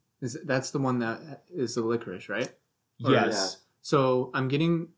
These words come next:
Speaker 1: anise, and then I'm
Speaker 2: Ooh,
Speaker 1: also
Speaker 2: I
Speaker 1: getting
Speaker 2: just got a hard hit of anise right when you said that.
Speaker 1: <laughs> I'm
Speaker 2: It's
Speaker 1: getting
Speaker 2: like
Speaker 1: anise and, and, like, um, like I said, I'm hoping that there's, like,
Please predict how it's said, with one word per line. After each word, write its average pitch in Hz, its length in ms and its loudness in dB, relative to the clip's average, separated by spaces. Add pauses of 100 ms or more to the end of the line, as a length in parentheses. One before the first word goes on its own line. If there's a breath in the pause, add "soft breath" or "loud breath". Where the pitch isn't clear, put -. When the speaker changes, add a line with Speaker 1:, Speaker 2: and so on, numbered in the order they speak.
(160)
Speaker 1:
anise, 170 560 0
and 135 160 0
then 127 100 0
I'm 147 100 4
Speaker 2:
Ooh, 147 60 6
Speaker 1:
also 131 320 4
Speaker 2:
I - 20 -4
Speaker 1:
getting 123 220 0
Speaker 2:
just 123 160 0
got 123 140 4
a - 20 -2
hard 113 360 0
hit 107 140 -4
of 98 160 -8
anise 107 340 -6
right 104 140 -2
when 110 120 -4
you 139 80 4
said 110 180 2
that. 98 220 2
Speaker 1:
<laughs> - 500 -4
I'm 139 100 -2
Speaker 2:
It's 143 160 4
Speaker 1:
getting - 20 4
Speaker 2:
like 147 160 6
Speaker 1:
anise 180 420 2
and, 139 220 0
and, 123 180 -2
like, 113 200 -2 (400)
um, 117 260 -6
like 127 160 0
I 127 40 0
said, 117 160 -2
I'm 113 80 -6
hoping 147 260 2
that 143 120 -2
there's, 139 360 -4 (100)
like, 113 200 -4